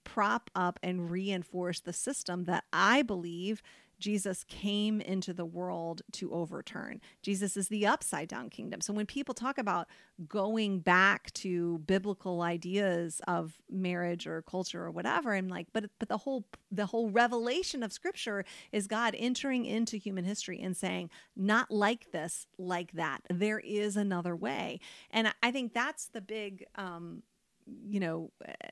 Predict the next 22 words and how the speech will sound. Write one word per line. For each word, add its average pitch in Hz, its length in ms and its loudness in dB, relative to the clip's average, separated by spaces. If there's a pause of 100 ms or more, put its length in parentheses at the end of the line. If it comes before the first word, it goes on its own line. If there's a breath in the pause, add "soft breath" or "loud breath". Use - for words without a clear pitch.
(400)
irony 208 640 2
of 185 440 2
people 202 720 0 (460 soft breath)
saying, 185 680 2 (140)
"Oh, 196 640 6 (100)
the, 180 380 2 (140)
the 170 500 0
culture 185 960 2 (220 soft breath)
has 196 280 2
distorted 190 680 2
biblical 175 520 2
values 175 560 0
and 180 220 2
we 190 160 4
need 180 240 2
to 175 100 -2
go 165 220 -2
back 175 400 2
to 180 120 2
biblical 170 400 0
values." 170 580 2 (100)
Initially, 202 960 2